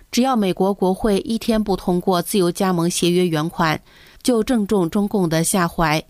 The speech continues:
就会让部分亲共的帛琉人士得逞，接受中共看似有吸引力的经济倡议，而代价就是转变联盟阵营，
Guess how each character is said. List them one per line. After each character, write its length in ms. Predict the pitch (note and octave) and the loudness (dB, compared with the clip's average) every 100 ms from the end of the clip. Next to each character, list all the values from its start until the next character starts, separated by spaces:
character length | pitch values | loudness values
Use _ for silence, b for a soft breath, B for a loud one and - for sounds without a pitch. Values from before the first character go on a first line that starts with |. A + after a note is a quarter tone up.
| b b b | b b b
就 140 | C4+ | -2
会 180 | C4+ A#3 | 2 0
让 240 | G3+ G#3+ G3 | 0 0 0
部 180 | A#3+ | -2
分 240 | G#3 F#3 E3+ | 0 0 -2
亲 240 | - G3 | 0 0
共 240 | G3+ F#3+ E3+ | 2 0 2
的 220 | E3 D#3+ | 0 0
帛 160 | E3+ | 0
琉 140 | F#3 F#3 | 2 2
人 200 | D#3 D#3 | 0 -2
士 240 | - E3+ | 0 -2
得 200 | E3 D#3 | 0 0
逞， 320 | - D#3+ D3+ - b b b | 0 -2 -2 -4 b b b
接 160 | C4 | -2
受 200 | C4 B3 | 2 0
中 200 | A3 A#3+ | 0 0
共 220 | A#3 A3+ G#3 | 0 0 0
看 260 | A#3+ A3 | 0 0
似 180 | - G3+ | 0 2
有 120 | F3 | 2
吸 200 | E3+ - | 0 0
引 140 | G#3 E3+ | 0 2
力 160 | F#3+ | 0
的 220 | E3+ D#3 D#3 | 2 0 0
经 220 | G#3 G3 | 0 0
济 160 | F3+ | 0
倡 280 | D3+ - D#3+ | -2 0 0
议， 260 | D#3+ D#3 - b b _ - | 2 0 -2 b b _ -2
而 200 | A3+ A3 | 0 0
代 200 | C4 A3 | 0 0
价 240 | A3 F#3+ | 0 0
就 160 | G3+ F#3+ | 0 0
是 260 | - E3+ | 0 -2
转 260 | - F#3 E3 | 0 -2 0
变 280 | A3 F#3+ - | 0 0 0
联 160 | E3+ | 0
盟 180 | E3+ E3+ | 2 0
阵 240 | E3+ F#3+ D#3 | 0 0 2
营， 280 | D#3 D#3+ | 0 0